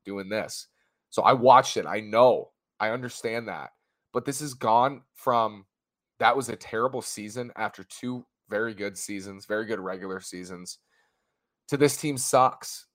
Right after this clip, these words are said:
And I just don't think, I don't think that's fair. I think it's been a slippery slope of this rotation is beyond saving. This is an aging roster.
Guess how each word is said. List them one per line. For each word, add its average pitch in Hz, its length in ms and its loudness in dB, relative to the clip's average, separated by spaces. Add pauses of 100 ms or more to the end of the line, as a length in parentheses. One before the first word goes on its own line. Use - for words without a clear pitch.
(380)
And 123 160 0 (100)
I 131 80 4
just 135 260 -4
don't 135 240 4
think, 127 440 -8 (600)
I 120 60 -4
don't 135 280 0
think 135 160 -8
that's 123 220 0
fair. 117 240 4
I 98 80 4
think 113 160 -12
it's 117 120 -12
been 117 140 -2
a 98 80 -6
slippery 127 580 -2
slope 117 580 4
of 98 320 -2 (520)
this 131 200 0
rotation 127 460 0
is 117 100 -8
beyond 113 420 -2
saving. 90 460 -4 (300)
This 117 140 -8
is 113 120 -10
an 107 100 -12 (140)
aging 143 400 -4
roster. 107 640 -2